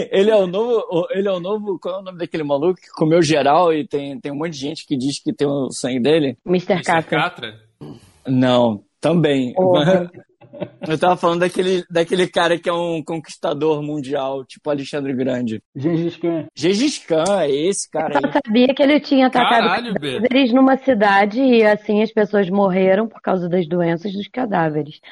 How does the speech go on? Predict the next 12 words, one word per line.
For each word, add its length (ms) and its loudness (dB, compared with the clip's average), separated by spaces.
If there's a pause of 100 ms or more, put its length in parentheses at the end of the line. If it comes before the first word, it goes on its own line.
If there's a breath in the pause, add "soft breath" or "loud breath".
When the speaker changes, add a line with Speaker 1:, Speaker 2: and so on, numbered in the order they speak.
(460 loud breath)
Speaker 2:
Não 280 2
sabia 520 2
disso, 520 -2
que 80 0
ele 160 2
tinha 160 0
metido 360 -2
peru 280 0
geral 320 2
enquanto 520 0
jogava 460 2
cadáveres. 920 0